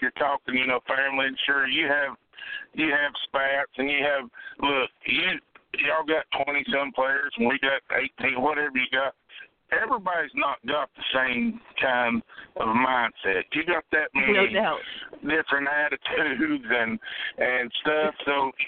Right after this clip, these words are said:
Speaker 1: you know, it's, it's gonna be that way. But in the end, you know, you're all bond together, and, and that's what, you know, makes this, this great. And that's what, you know, when,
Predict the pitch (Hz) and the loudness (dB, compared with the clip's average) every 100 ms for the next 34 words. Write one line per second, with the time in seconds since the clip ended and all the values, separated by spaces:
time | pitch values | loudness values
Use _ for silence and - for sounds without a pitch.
0 | - 175 196 202 196 190 196 220 - 185 | -4 -2 0 2 0 0 -2 -2 -8 -6
1 | 214 - 202 233 196 143 139 127 127 127 | -6 0 0 2 0 0 0 2 0 2
2 | 123 127 131 156 175 180 156 - 220 214 | 0 0 -2 0 0 -2 -4 -2 -2 -2
3 | 170 160 - - - - 151 165 165 170 | -2 -4 -10 -10 -10 -6 -2 0 0 2
4 | 156 160 175 165 160 165 165 160 135 151 | 2 2 2 0 0 0 0 -2 -4 0
5 | 170 151 127 117 120 120 - 135 131 160 | 0 0 2 2 0 -4 -2 0 0 0
6 | 202 - 185 156 - - - - - 147 | -2 -2 -2 -2 -4 -4 -2 -4 -4 -2
7 | 156 151 151 135 - _ - - - - | 0 2 0 -2 -12 _ -20 -16 -14 -2
8 | 147 165 160 - - - - - - 135 | 0 0 -2 -2 -4 -2 -4 -8 -6 0
9 | 147 147 - - - - 139 - 123 160 | 2 2 -2 -14 -14 -4 0 0 0 2
10 | 165 143 - 143 156 - 165 156 - - | 2 0 0 0 0 2 2 0 -8 -18
11 | - - 151 156 147 139 135 131 | -16 -4 0 2 0 0 0 -2